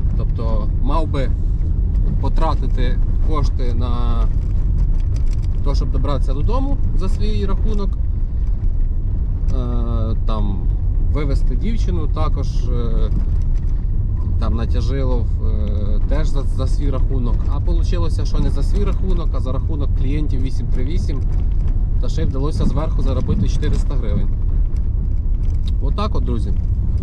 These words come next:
Якось отак. А, дорога тут,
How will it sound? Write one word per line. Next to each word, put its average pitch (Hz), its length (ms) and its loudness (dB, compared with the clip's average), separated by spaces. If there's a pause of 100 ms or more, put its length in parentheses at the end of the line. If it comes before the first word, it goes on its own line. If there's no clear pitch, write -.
(720)
Якось 143 360 -2
отак. 165 320 -2 (1600)
А, 107 340 -2 (600)
дорога 135 360 0
тут, - 200 0